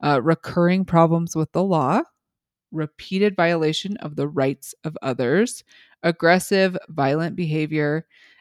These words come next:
a disregard for the safety of self or others, impulsive behavior, consistently irresponsible, and a lack of remorse for their behaviors.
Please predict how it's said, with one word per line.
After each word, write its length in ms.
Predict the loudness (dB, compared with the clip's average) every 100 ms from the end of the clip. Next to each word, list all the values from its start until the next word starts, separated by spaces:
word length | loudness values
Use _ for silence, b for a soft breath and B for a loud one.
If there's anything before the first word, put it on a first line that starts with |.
| -6
a 100 | -2
disregard 640 | 0 0 2 4 4 4
for 100 | 2
the 120 | -2 -2
safety 500 | 0 -2 0 -4 -4
of 120 | -6
self 340 | -4 -4 -4
or 240 | -6 -8 -6
others, 640 | -6 -2 0 0 0 -6 -6
impulsive 540 | -6 -2 -4 0 -2
behavior, 560 | -2 0 0 2 2 0
consistently 920 | -2 -10 -10 -2 0 0 -6 -6 -6
irresponsible, 920 | -2 -2 -2 -4 -4 -4 -2 0 0 b b b _ -2
and 300 | 0 -2 -6
a 160 | -6 -4
lack 380 | -2 -2 -2 -4
of 120 | -4
remorse 680 | -4 -4 -4 -4 -6 -10 -14 _
for 300 | -6 -4 -2
their 180 | -4 -6
behaviors. 840 | -8 -6 -8 -8 -10 -10 -12 -14